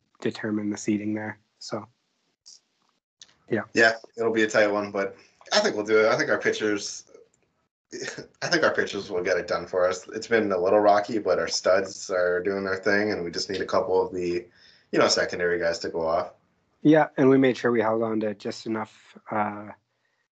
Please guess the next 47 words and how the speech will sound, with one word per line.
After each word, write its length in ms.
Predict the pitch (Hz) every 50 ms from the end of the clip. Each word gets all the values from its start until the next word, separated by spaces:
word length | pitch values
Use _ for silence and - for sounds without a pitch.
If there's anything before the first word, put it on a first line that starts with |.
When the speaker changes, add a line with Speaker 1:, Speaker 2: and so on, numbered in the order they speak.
| _ -
Speaker 1:
player 280 | - 120 113 110 110
acquisitions, 600 | 113 113 - - 113 104 117 113 - - 127 117
'cause 180 | - - 104 101
there 120 | 104 98
is 120 | 104 98 -
a 60 | 104
limit 320 | 98 95 98 104 107 117
in 60 | 120 113
this 200 | 113 - - -
league, 300 | 113 113 117 113 110 -
to, 600 | - - 110 104 104 104 104 107 107 107 107 104 - _ _ _ _ _ _ _ _ _ _ -
uh, 400 | 120 113 113 113 113 113 110 104
stream 560 | - - - - - - - 127 131 127 127
some 360 | - - 135 131 131 127 127 123
pitchers 320 | - 170 - 131 107 98
if 140 | 104 - -
we 80 | 117 110
need 180 | 110 110 -
to, 240 | - 120 113 117 113 -
and 180 | 117 113 113
in 100 | 113 107
a 40 | 104 98
pinch, 380 | - - - 120 113 113 -
if 140 | 113 - -
we're 80 | 120 110
injured, 340 | 110 113 110 110 110 104 - _ _ _ _ _ _ _ _ -
we 80 | 110 107
maybe 220 | 104 101 - 104
have 180 | 98 98 98 98 98 - - _ _ _ _ _ _
one 240 | - 113 110 104 98
to 60 | 98
spare 340 | 98 - - 98 95 95 95
or 60 | 101
so. 260 | 101 - - 90 - - _
<laughs> 60 | _
But, 320 | - 104 - - - - - -
uh, 200 | 147 131 117 113 - _ - -
Speaker 2:
Yeah, 140 | 110 - - - -
Speaker 1:
they 80 | 120 110
got 120 | 110 110
Speaker 2:
as 40 | -
hard 120 | 113 104
Speaker 1:
pretty 80 | 101 101
Speaker 2:
as 60 | 98 107
that 120 | 98 92 87
Speaker 1:
good. 60 | 87
Speaker 2:
was. 540 | 85 80 85 87 - - - - - -